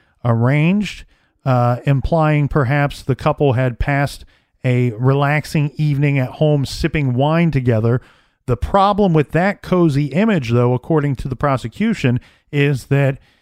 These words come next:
his dead wife's fingerprints weren't on either glass. The prosecutor argued that Peterson had prominently set out the bottle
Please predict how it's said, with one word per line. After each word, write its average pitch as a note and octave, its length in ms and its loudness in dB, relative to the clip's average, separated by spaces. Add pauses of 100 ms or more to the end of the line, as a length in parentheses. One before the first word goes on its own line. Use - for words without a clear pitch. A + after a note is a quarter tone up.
his D#3 260 0
dead D#3+ 400 2
wife's D3+ 380 0
fingerprints D3 840 -2 (120)
weren't D3 400 0
on C#3+ 340 -2
either C3 340 -2
glass. D3+ 600 -2 (480)
The C3+ 200 2
prosecutor F3+ 760 0
argued D3+ 500 2 (360)
that C3+ 300 0
Peterson G3 500 0
had D3 340 -2 (480)
prominently F#3+ 640 2
set - 420 -2
out D#3+ 340 0
the C3 200 0
bottle B2 560 -2